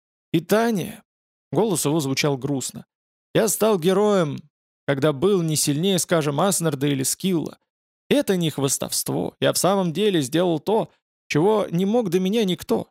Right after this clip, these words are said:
отыскал меч Хорса, а его искали тысячу лет. Но потом». «Что случилось потом?» «Я стал бессмертным»,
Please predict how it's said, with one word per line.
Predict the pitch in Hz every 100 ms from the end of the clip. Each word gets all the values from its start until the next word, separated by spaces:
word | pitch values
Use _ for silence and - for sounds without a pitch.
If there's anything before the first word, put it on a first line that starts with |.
| _
отыскал | 147 151 - 175 185
меч | 160 180
Хорса, | - 202 208 - - _
а | 147
его | 139 123 135
искали | - 147 143
тысячу | 196 - 196 196 -
лет. | 139 65 - _ _ _ _
Но | 151 156
потом». | - 120 - 220 220 - - _ _ _ _ _ _ _
«Что | - -
случилось | 135 156 - 156 147
потом?» | 156 - 190 131 - _ _ _ _ _ _ _
«Я | 165 220
стал | - 208 185
бессмертным», | 175 - - 165 214 175 - 120 -